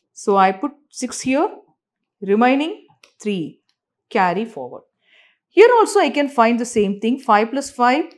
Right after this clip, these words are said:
double five, double six, double seven. So I'll get the same thirty-six plus three. Thirty-nine. Remaining three. Again, I can see the double five, double six, double seven. So that I got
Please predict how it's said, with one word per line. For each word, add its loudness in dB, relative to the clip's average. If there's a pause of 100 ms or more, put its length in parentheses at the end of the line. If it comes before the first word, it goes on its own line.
(260)
double 2
five, 2 (380)
double 0
six, -10 (340)
double 0
seven. -8 (320)
So 2
I'll 2
get 0
the -4
same -2
thirty-six -4 (340)
plus 0 (120)
three. -6 (440)
Thirty-nine. -2 (160)
Remaining 0
three. -8 (380)
Again, 4
I 4
can 0
see -4
the 6
double 2
five, -2
double -2
six, -10
double -2
seven. 0 (1080)
So -8
that 2
I 0
got -2